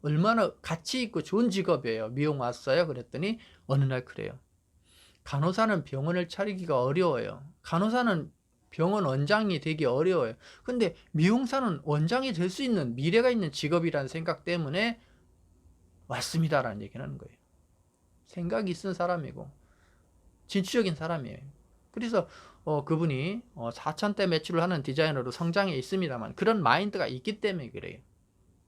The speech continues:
그래서 여러분이 지금 안락하고 편안함이 아니라 좀 더 나아질 수 있는 직업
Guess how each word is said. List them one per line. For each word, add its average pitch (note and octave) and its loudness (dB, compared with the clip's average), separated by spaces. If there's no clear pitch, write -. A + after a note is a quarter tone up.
그래서 G#3+ 0
여러분이 D3 4
지금 F3+ 2
안락하고 E3+ 6
편안함이 A#3+ 8
아니라 A#2 2
좀 D3+ 0
더 D3+ 8
나아질 F#3+ 4
수 A3+ -4
있는 G#3 6
직업 G#3+ 8